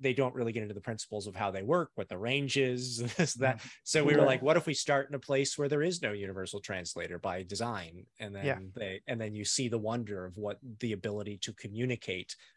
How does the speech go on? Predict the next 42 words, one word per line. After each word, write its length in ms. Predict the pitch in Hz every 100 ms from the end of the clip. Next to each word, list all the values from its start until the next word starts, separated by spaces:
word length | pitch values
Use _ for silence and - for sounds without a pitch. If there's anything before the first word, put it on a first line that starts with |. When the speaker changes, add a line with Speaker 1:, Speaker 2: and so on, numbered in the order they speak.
| -
Speaker 1:
with 180 | 110 98
someone 460 | - 123 117 110
Speaker 3:
Yeah. 120 | 135
Speaker 1:
else 340 | 113 107 - -
that 120 | 113
is 160 | 107 101
different 360 | 120 - 104
than 120 | - 95
you, 280 | 95 90 -
Speaker 3:
Uh, 80 | 208 -
Speaker 1:
which 160 | 127
Speaker 3:
and 80 | 170
Speaker 1:
I 40 | 180
Speaker 3:
that 120 | 185 151
Speaker 1:
think 140 | 120
Speaker 3:
is 60 | 123
Speaker 1:
is 60 | -
Star 200 | 123 113
Trek 240 | 117 104
to 100 | 104
the 100 | 98
T. 340 | - 104 92 - - _ _ _ _ _ -
Speaker 3:
Yeah, 260 | 147 143
that 160 | 160 185
especially 460 | - 185 165 165
comes 300 | 151 170 143 156
into 280 | 139 - 151
its, 380 | - - -
uh, 260 | 151 139 127 - - - - -
own 240 | 151 151 143
in 160 | 135
the, 400 | 139 139 139 139
uh, 40 | 139 139 139 135
episode 320 | 143 156 139
the 40 | 131
ship 300 | - 165 -
comes 220 | 151 131
back 320 | 165 147 -
into 460 | 135 131 151 135 131
Tars 380 | - 151 139
Lamora 460 | 139 135 139 135 131 - _ _ _ -
and 480 | 147 135 139 135